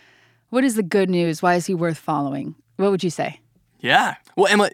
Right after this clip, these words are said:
Speaker 2: that's my favorite question to get asked because that's why we do what we do.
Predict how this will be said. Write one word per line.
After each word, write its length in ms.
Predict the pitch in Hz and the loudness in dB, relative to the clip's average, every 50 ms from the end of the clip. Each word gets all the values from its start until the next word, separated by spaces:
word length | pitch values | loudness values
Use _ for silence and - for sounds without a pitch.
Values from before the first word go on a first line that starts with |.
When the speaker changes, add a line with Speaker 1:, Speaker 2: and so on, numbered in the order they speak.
| - _ | -2 _
Speaker 2:
that's 240 | - 151 214 - - | 2 2 2 2 2
my 100 | 185 165 | 2 2
favorite 360 | 151 - 175 170 160 151 135 | 2 4 2 2 4 2 0
question 340 | - - 139 - - - 135 | 0 0 -2 -2 -2 -6 -6
to 60 | 127 | -6
get 120 | 107 127 - - | -6 -6 -2 0
asked 360 | 123 104 - - - - - | 0 0 0 -4 -10 -14 -8
because 280 | - 247 - 165 143 139 | -6 -2 0 0 2 2
that's 200 | 160 160 - - | 2 0 2 2
why 120 | 185 175 | 2 2
we 120 | 170 160 151 | 2 0 -2
do 320 | 131 143 156 170 175 160 | 0 0 2 2 2 2
what 200 | - - 151 143 | 0 -2 -2 -2
we 80 | 151 143 | -2 -4
do. 360 | 127 - 143 175 185 147 - | -4 -2 0 0 0 0 -2